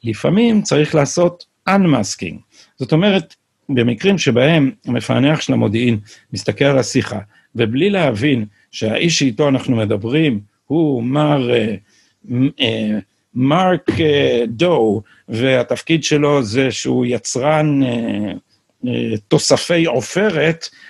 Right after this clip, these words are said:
אז בלי שנבין את זה, אנחנו לא נבין על מה השיחה. אז המפענח מבקש לעשות unmasking, כדי לברר מי זה האמריקאי הזה, כי זה חשוב לצורך הבנת מה שהמודיעין צריך. מי עושה unmasking? בדרך כלל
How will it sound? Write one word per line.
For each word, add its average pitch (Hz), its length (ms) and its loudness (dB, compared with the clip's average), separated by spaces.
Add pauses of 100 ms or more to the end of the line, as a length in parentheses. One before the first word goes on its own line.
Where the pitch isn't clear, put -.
(140)
אז 135 80 -6
בלי 190 140 0
שנבין 202 460 0
את 175 100 -4
זה, 214 120 2
אנחנו 180 260 0
לא 170 120 2
נבין 165 440 0
על 143 100 2
מה 131 200 2
השיחה. 113 420 -6 (440)
אז 127 300 -2 (840)
המפענח 113 840 0
מבקש 139 460 0
לעשות 156 380 0 (180)
unmasking, 135 800 -2 (380)
כדי 135 200 2
לברר 143 420 2
מי 156 160 2
זה 147 160 0
האמריקאי 139 600 2
הזה, 127 340 0 (340)
כי 147 100 0
זה 135 120 2
חשוב 151 340 0
לצורך 139 440 0
הבנת 120 540 0 (380)
מה 123 120 0
שהמודיעין 110 2000 -2
צריך. - 440 -10
מי 170 140 2
עושה 165 280 0
unmasking? 165 500 0
בדרך 165 320 0
כלל 170 280 2